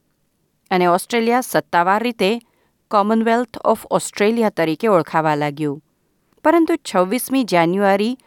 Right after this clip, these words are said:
ઓગણીસો ઓગણપચાસ સુધી, એટલે કે લગભગ પાંચ દાયકા પછી, બે વિશ્વયુદ્ધો અને મહામંદી પછી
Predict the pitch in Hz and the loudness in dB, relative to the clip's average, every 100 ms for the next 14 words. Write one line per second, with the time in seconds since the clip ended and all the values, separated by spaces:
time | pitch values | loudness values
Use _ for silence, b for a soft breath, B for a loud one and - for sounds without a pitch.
0 | b b b - 208 175 214 220 - 262 | b b b 2 2 4 -2 -2 0 0
1 | - 208 180 220 202 170 220 247 - 180 | 0 0 2 0 0 0 0 0 -2 -2
2 | 151 139 - 185 185 190 208 220 175 165 | -2 -6 -6 -8 -4 -4 -2 -2 -2 -2
3 | 160 _ 175 220 - 156 151 - 196 - | -6 _ 0 0 -2 0 0 0 -4 -2
4 | 160 - 233 170 - _ _ _ _ 160 | -4 -2 -6 -6 -12 _ _ _ _ -2
5 | 170 156 175 - 240 240 208 247 269 b | 0 2 0 -2 -2 -2 0 0 0 b
6 | b b - 262 254 170 175 247 208 170 | b b 0 2 4 2 2 2 2 0
7 | 160 156 - 147 135 | -2 -4 -4 -8 -8